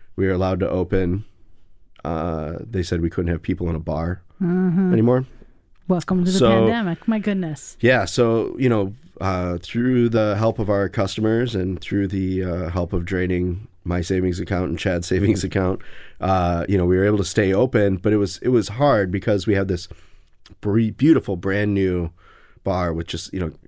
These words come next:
Speaker 1: this incredible mural that was hand painted on the wall. It's huge. It's eighteen feet by, like, eight feet.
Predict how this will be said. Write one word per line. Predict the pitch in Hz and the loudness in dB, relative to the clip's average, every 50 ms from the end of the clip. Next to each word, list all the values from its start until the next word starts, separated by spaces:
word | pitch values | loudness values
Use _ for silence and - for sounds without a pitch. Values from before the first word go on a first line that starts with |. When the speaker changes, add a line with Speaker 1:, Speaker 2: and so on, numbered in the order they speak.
| - | -20
Speaker 1:
this | - - 110 - - - - - | -18 -16 -16 -16 -16 -18 -16 -10
incredible | - 87 87 - - - - 117 113 117 110 104 | -8 -6 -6 -8 -8 -2 0 2 2 2 2 2
mural | 95 98 101 101 104 104 104 104 104 | 0 2 2 2 2 4 4 4 4
that | 101 95 87 | 2 0 -2
was | 92 - | -2 -2
hand | 110 101 101 95 | -2 -2 -2 -2
painted | - 101 101 101 101 101 101 98 98 98 - - - - - - - - - _ | -2 -2 0 0 0 0 0 0 0 -2 -6 -10 -18 -20 -20 -20 -20 -20 -14 _
on | - 90 95 | -4 -2 0
the | 95 | 0
wall. | 92 92 95 92 92 90 | 0 0 0 0 0 -2
It's | 85 82 - | -2 -4 -6
huge. | - - - 110 104 98 95 95 | -10 -8 -4 0 0 0 0 -2
It's | 90 87 - - | -4 -10 -8 -4
eighteen | - 98 92 - 104 95 87 | -4 -4 -4 -4 -4 -4 -6
feet | - - - 101 95 - - - | -6 -6 -4 -2 -2 -2 -2 -4
by, | 85 82 85 | -4 -2 -2
like, | 82 82 80 - - | -2 -4 -6 -6 -4
eight | - 92 90 - | -4 -4 -4 -6
feet. | - - - 92 95 95 92 92 | -8 -6 -2 -2 0 0 -2 -4